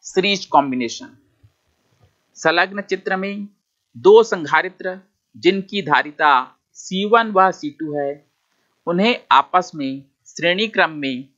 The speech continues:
संयोजित किया गया है। सी वन की बाईं तथा सी टू की दाईं पट्टिका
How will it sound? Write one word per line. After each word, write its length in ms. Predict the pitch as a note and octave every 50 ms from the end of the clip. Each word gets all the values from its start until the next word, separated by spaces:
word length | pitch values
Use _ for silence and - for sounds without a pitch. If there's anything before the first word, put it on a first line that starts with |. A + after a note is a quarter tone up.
| _ _ _ -
संयोजित 600 | - - D#3 D3+ D3 D3 C#3+ C3 - E3+ E3+ - _
किया 180 | - B2 A2 G#2+
गया 200 | G2 G2 G#2 G2+
है। 240 | - - - - _ _ _ _ _ _ _ _ _ _ _ _ _ _ _ _ _ _ _ _ _ _
सी 260 | - - - F3 F3+
वन 240 | F#3 F3+ G3+ G#3 G#3+ G3
की 320 | - - F#3+ F#3+ F#3 F3 C#3+ A2+
बाईं 460 | G#2 B2 B2 D3+ F#3 G3+ G#3 G#3 G#3 G#3+ - _ _ _ _ _ _ _ -
तथा 320 | D#3+ E3 - G3 F#3 F3+ F3
सी 240 | E3+ - - D#3 D#3+
टू 220 | D3+ - A3 A3+ G#3+
की 240 | - - E3+ D#3 D3+ C#3+ C#3 _ _ _ - A2
दाईं 320 | G2+ C3+ C3 D#3 G3 A3
पट्टिका 580 | G#3+ - F3+ - - - D#3 D3 - C#3 C3